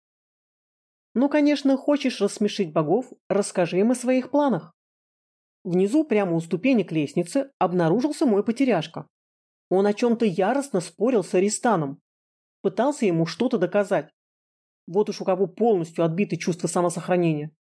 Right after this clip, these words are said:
Спорить с главой тайной полиции и ничего при этом не бояться, я бы точно так не смогла. Чем ниже я спускалась, тем отчетливее до меня доносились слова спорщиков. «Я еще раз повторяю, Лерн,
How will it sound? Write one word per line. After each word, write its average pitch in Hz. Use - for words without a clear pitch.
Спорить 233
с 170
главой 202
тайной 185
полиции 180
и 165
ничего 202
при 202
этом 185
не 170
бояться, 165
я 160
бы 170
точно 175
так 165
не 180
смогла. 156
Чем 180
ниже 277
я 233
спускалась, 202
тем 170
отчетливее 277
до 202
меня 185
доносились 214
слова 294
спорщиков. -
«Я 190
еще 196
раз 233
повторяю, 196
Лерн, 147